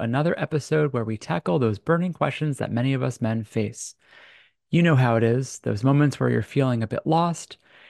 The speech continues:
your mind is telling you that something is wrong, and you don't see a path forward. That's what we're here for. As a coach, I'm in the trenches every day working with men who are seeking that compass, that roadmap to becoming the best version of themselves,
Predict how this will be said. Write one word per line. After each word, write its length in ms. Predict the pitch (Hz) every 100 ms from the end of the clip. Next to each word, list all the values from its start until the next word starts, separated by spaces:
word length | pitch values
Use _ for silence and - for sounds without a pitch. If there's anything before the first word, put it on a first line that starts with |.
| _
your 80 | 139
mind 240 | 139 143 135
is 100 | -
telling 300 | 131 127 127
you 140 | 127
that 140 | 117
something 340 | - 110 113 104
is 160 | 104
wrong, 400 | 131 151 147 147
and 160 | - 117
you 80 | 110
don't 220 | 139 139
see 200 | - 135
a 80 | 117
path 340 | - 110 107 _
forward. 380 | - 53 - - _ _ _ _ _ _
That's 240 | 147 135 -
what 80 |
we're 140 | - 156
here 200 | 139 113
for. 380 | - 117 117 - _ _ _ _ - -
As 140 | 135 135
a 60 |
coach, 320 | - 214 226
I'm 100 | 139
in 80 | 131
the 80 | 127
trenches 400 | - 151 156 147
every 260 | 139 156 156
day 200 | 156 139
working 340 | 135 - 151
with 160 | 156 -
men 220 | 120 113
who 120 | 113
are 120 | 110
seeking 460 | - 160 156 165 143
that 200 | 135 -
compass, 540 | 131 110 - 110 - - - - - -
that 160 | 127 120
roadmap 480 | 151 175 165 160
to 60 | 135
becoming 400 | 131 127 120 113
the 60 | 110
best 300 | 123 143 -
version 320 | 123 113 117
of 180 | 117 113
themselves, 680 | 120 117 110 - - -